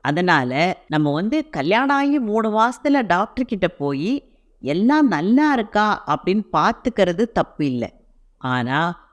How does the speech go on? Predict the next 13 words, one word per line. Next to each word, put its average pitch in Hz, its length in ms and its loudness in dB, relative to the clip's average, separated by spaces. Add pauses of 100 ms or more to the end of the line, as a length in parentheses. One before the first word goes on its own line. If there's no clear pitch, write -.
(240)
உடனே 247 560 2
வந்து 247 260 -2
நிறைய 220 500 0
மருந்து 208 300 0
மாத்திரை 185 420 0
சாப்பிடுறது, 156 580 -2
ஐ 156 260 2
யு 170 140 0
ஐ 165 240 0
போறது, 143 400 -2 (120)
அந்த 180 280 -2
மாதிரிலாம் 143 520 0
தேவையில்லை. 123 500 -2